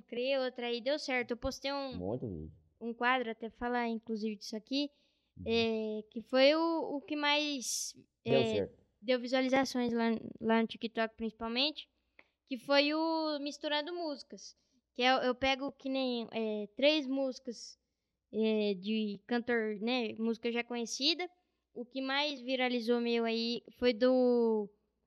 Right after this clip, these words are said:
Speaker 1: Coração na Cama, Colecionando Bobo e Bobo Fui Eu, que eu misturei essas três músicas juntando assim, como se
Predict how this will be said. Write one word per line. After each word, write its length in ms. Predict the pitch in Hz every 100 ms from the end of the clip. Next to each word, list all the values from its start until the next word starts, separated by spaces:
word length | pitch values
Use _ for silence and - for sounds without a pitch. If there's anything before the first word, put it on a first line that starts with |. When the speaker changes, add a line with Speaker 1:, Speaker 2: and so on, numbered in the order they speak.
| _ _ -
Speaker 1:
Coração 360 | 254 262 277
na 120 | 262 254
Cama, 480 | 269 294 320 320
Colecionando 580 | 311 269 254 262 262 254
Bobo 300 | 226 269 247
e 20 |
Bobo 320 | 233 285 240 262
Fui 320 | - 320 269
Eu, 160 | 220 202
que 120 | 226
eu 60 |
misturei 400 | 247 240 285 285
essas 200 | 294 302
três 260 | 302 320 339
músicas 360 | 294 269 254 254
juntando 400 | 277 277 262 254
assim, 280 | 262 277 285
como 140 | 254
se 140 | -